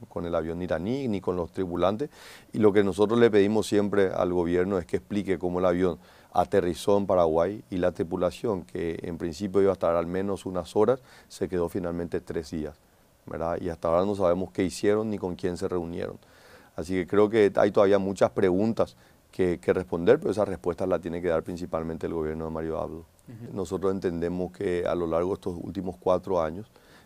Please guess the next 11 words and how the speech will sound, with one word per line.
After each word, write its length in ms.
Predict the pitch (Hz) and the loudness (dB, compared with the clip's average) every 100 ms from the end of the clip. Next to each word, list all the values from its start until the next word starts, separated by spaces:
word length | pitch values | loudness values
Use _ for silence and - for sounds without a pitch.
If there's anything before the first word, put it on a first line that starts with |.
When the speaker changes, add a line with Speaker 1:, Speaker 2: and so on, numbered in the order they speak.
| - | -6
Speaker 1:
desde 280 | 92 92 95 | 0 2 2
la 120 | 82 | 2
misma 280 | 90 104 107 | 0 -4 -6
estructura 440 | - 85 92 87 | -8 -12 -6 -4
del 100 | 85 | -2
gobierno, 640 | 85 80 82 80 90 - - | -4 -4 -6 -8 -10 -12 -14
se 280 | - 87 85 | -10 -4 -2
han, 500 | 87 90 92 90 - | 0 -2 -4 -8 -8
eh, 160 | 87 85 | -8 -4
permitido, 680 | 113 104 101 - 120 127 85 - _ _ _ _ - | 0 0 0 -4 -2 -2 -2 -8 _ _ _ _ -12
eh, 640 | 82 82 80 76 76 | -8 -6 -4 -4 -4